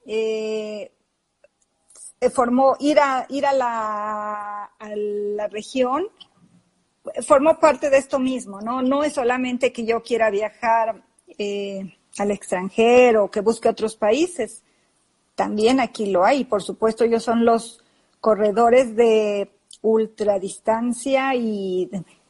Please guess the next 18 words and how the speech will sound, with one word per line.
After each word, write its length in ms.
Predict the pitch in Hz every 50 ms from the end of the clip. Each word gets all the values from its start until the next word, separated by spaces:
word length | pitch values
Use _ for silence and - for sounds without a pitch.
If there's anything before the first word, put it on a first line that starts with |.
| _ _ -
y 220 | 233 233 233 220
de, 440 | 190 175 - 220 214 208 208 208 202 -
y 80 | 233 -
con 180 | - 220 208
mucha 280 | 208 226 254 254 269 254
fortaleza. 640 | 247 240 208 208 - 208 190 190 196 190 - - - _ _ _ _ _ - - - - _ _ _ _ _ _ _ _ -
Creo 380 | - 240 233 262 269 285 269
que 100 | - 285
tiene 300 | 247 - 247 240 247 240
que 140 | - 262 220
ver 180 | 214 226 233 202
su 180 | - - 220
cultura. 640 | - - 220 214 208 - 240 233 240 233 262 330 403 - _ _ _ _ _ _ _ _ _ _ _ _ _ _ _ _ - - _ _ _ _ _ _ _ _ _ _ _ _ _ _ - - -
Creo, 400 | - 285 269 294 294 302 302 285
además, 580 | 285 254 247 240 240 247 247 277 320 320 - _ -
que 440 | - 233 226 226 226 233 - - _ _ _ _ -
esa 240 | 233 262 262 330 302
fortaleza 760 | - 277 233 - - 233 214 226 226 240 233 - 302 311 392